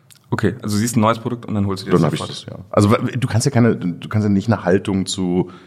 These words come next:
Speaker 2: First-Order-Effects von so einem Produkt entwickeln und auch nicht zu Second-Order-Effects, wenn du nicht irgendwie einfach sagst, okay, wie ist dieses Curve?
Speaker 1: Mhm, verstehe ich.
Speaker 2: Und das mache ich also wirklich nicht nur mit Bankprodukten, sondern mit so allem, allem.
Speaker 1: Okay, und welches dieser Produkte, welche schälen sich so raus, dass du die auch wirklich im Alltag benutzt und nicht einfach nur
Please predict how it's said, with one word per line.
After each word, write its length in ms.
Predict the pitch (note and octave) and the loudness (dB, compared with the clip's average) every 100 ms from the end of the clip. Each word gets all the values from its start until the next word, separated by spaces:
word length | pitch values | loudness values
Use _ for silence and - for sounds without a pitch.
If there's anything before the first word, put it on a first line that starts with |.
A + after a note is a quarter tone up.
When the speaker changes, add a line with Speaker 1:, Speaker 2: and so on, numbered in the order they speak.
| - | -20
Speaker 2:
First-Order-Effects 1000 | - - F2+ - - E2 F2+ D#2+ E2+ - | -6 2 2 4 0 2 0 -4 -8 -10
von 120 | - D#2+ | -8 -6
so 60 | |
einem 80 | E2 | -4
Produkt 280 | F2 D#2+ - | -6 -6 -4
entwickeln 360 | E2+ E2+ F2+ | -4 -2 -4
und 280 | - F#2+ F#2 | 2 4 4
auch 140 | - F3+ | 2 2
nicht 220 | D#3 - | -2 -6
zu 100 | - | -2
Second-Order-Effects, 840 | F#3+ B2 - C#2+ - C#2+ E2+ - | 0 0 0 0 0 -4 -10 -10
wenn 80 | D#2+ | -4
du 60 | E2+ E2 E2 | -4 -2 -6
nicht 240 | C#2+ - | -6 -6
irgendwie 260 | D#2+ D#2 - | -6 -2 -4
einfach 180 | C#2 | -2
sagst, 200 | D#2+ D#2 | -6 -6
okay, 240 | D2+ F2 D2 | -6 -6 -6
wie 60 | |
ist 200 | C#2 C2 | -8 -8
dieses 240 | D#2+ C#2+ C2 | -10 -12 -4
Curve? 300 | C#2+ C#2 - - _ _ _ | -2 -2 -4 -20 _ _ _
Speaker 1:
Mhm, 240 | B2 A#2 D#3+ - - - | 2 4 2 -6 -18 -20
verstehe 360 | - A2 - G2 | -14 -12 -8 -10
ich. 100 | G2+ - | -10 0
Speaker 2:
Und 60 | G2+ | 4
das 120 | F#2+ | 6
mache 120 | G2+ | 4
ich 100 | F#2+ - - - | 2 -4 -10 -8
also 180 | - C#2 | -8 -6
wirklich 200 | - - | -8 -6
nicht 120 | D2+ | 2
nur 140 | F#2 D2+ | 4 4
mit 180 | C#2+ | 0
Bankprodukten, 460 | - C#2 F2 D2+ D#2+ | -4 -6 -4 -6 -4
sondern 160 | D2 C#2+ | -4 -4
mit 220 | C#2 - | -6 -2
so 180 | D#2 - | 0 0
allem, 300 | D2 D2+ C#2+ | 2 0 0
allem. 320 | C#2 C#2 C2+ - _ _ _ _ _ | -4 -8 -10 -16 _ _ _ _ _
Speaker 1:
Okay, 240 | G#2+ G2+ G#2 - | -2 -2 -6 -4
und 160 | A#2+ G#2+ | -2 2
welches 340 | A2 B2 B2 | 2 0 -6
dieser 220 | - A#2+ A#2 | -4 -2 -2
Produkte, 460 | A#2+ A#2+ A#2+ A#2+ | -2 -6 -4 0
welche 220 | G#2+ B2 | 0 0
schälen 280 | B2 A#2 A#2 | -2 2 2
sich 160 | A#2 A#2+ | 0 -4
so 80 | G#2+ | 0
raus, 200 | G2+ A#2 | 0 0
dass 160 | A2 | -4
du 40 | G#2+ | -2
die 80 | |
auch 160 | G#2+ - | -2 -2
wirklich 220 | A#2 A2+ | -4 -2
im 120 | A2 | -2
Alltag 300 | - - B2+ | 0 0 -2
benutzt 260 | C#3 C#3 C3 | 0 -2 0
und 60 | G#2+ | -2
nicht 180 | A2 | 0
einfach 220 | - A2 A2 | -2 -2 -2
nur 360 | G#2+ G#2+ - | -2 -2 -4